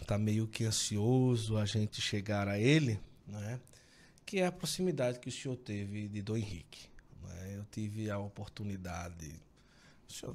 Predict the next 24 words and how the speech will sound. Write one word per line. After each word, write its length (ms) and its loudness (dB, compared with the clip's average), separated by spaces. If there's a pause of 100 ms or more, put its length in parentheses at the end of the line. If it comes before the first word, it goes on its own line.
vai 100 -4
me 120 -4
perdoar, 520 -2
mas 280 -4
eu 80 -4
tenho 240 -2
que 100 -12
falar. 300 -12 (920)
<laughs> 520 -4
Sou 160 -2
eu, 140 -2
não, 160 -2
senhor. 180 -14 (2500)
Eu 120 4
sempre 280 4
fui 160 2
muito 240 2
curioso 540 4
em 60 4
saber 320 2
quem 300 -4
era 220 0
Dom 160 -6
Rui, 360 -6